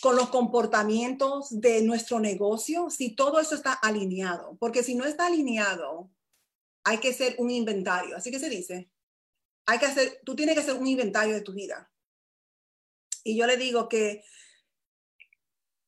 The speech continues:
hoy en día yo, yo sinceramente hablo con más convicción de lo que es este negocio. Y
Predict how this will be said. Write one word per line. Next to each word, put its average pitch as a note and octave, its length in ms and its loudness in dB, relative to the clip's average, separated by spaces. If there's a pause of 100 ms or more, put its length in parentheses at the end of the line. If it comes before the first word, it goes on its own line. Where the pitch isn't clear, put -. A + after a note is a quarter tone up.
(420)
hoy C4+ 260 6
en C#4+ 180 4
día B3+ 400 4
yo, B3 560 6
yo B3+ 160 2
sinceramente B3+ 800 0
hablo A#3+ 500 2
con A3 400 4
más B3 360 4
convicción A#3+ 1400 0 (580)
de A#3 180 4
lo A3 160 2
que A3 140 0
es A3 80 0
este A3+ 140 -4
negocio. F#3 640 -6 (180)
Y A#3+ 400 -4